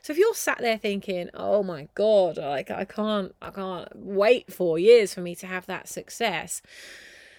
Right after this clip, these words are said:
well, then you're thinking about the wrong thing. If you just focus on the impact, the success will be a result of the impact that you're making. So,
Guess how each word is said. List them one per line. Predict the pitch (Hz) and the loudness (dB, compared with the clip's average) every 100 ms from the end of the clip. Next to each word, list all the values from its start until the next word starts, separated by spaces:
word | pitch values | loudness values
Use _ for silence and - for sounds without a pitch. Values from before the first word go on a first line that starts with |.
| _ _ _ _ - | _ _ _ _ -18
well, | - 214 | -2 2
then | 220 240 | 4 4
you're | 240 | 4
thinking | 233 269 233 220 | 4 0 0 -2
about | 202 - | -2 -4
the | 196 | -4
wrong | 196 190 | -2 -2
thing. | 180 - 180 147 | -4 -4 -4 -4
If | 147 - | -8 -6
you | 208 | -6
just | - 220 - | -6 -8 0
focus | 247 240 220 | 0 0 -4
on | 202 | -2
the | 202 - | -2 0
impact, | 202 202 - 170 - | 0 -2 -2 -4 -2
the | 202 | -2
success | 185 - - - 254 269 | -2 -2 -2 0 0 0
will | 277 254 | 0 0
be | 247 | 2
a | 240 | 2
result | 233 240 220 247 262 - | 2 0 2 4 4 2
of | 196 196 | 0 0
the | 185 | 0
impact | 208 208 - 185 | 0 -2 -6 -6
that | - | -6
you're | 185 | -6
making. | 180 190 214 - 165 170 | -2 -2 -2 -4 -10 -8
So, | - 214 226 | 0 2 4